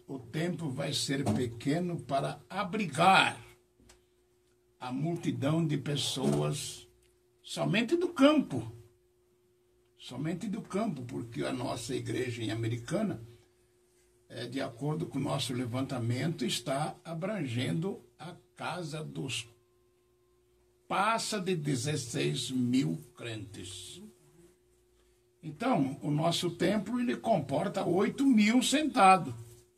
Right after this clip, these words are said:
Oito mil. Mas somente as irmãs já alcançaram a metade do templo. Somente o conjunto de cântico.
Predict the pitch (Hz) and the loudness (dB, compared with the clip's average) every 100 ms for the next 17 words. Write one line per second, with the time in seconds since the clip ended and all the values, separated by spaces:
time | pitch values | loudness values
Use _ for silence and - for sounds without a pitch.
0 | _ _ _ _ - - _ _ _ _ | _ _ _ _ -20 -20 _ _ _ _
1 | _ _ _ - 185 208 247 180 170 143 | _ _ _ -8 -6 -2 0 4 6 6
2 | 117 - - - _ _ _ _ _ _ | 2 -6 -12 -20 _ _ _ _ _ _
3 | _ _ _ 123 147 175 190 - - - | _ _ _ -10 -4 -4 -4 -8 -8 -4
4 | 131 135 156 160 160 135 131 - 143 170 | 0 2 2 2 0 0 -2 -2 -2 -2
5 | 123 117 131 151 - 139 113 - 123 147 | -2 0 0 -2 -4 -6 -6 -4 -2 -2
6 | 143 139 135 117 117 - 127 151 190 170 | -2 -4 -4 -6 -6 -4 0 2 0 -2
7 | 170 165 151 - - 107 - - - _ | -2 -2 -4 -10 -16 -16 -18 -20 -20 _
8 | _ _ _ _ _ _ _ - - 110 | _ _ _ _ _ _ _ -8 -6 -4
9 | 110 110 139 160 196 170 - - - 131 | -6 -4 -4 -2 -4 -4 -4 -4 -2 -2
10 | 165 170 160 139 - 92 92 95 - - | -2 -2 -4 -4 -8 -10 -10 -12 -16 -18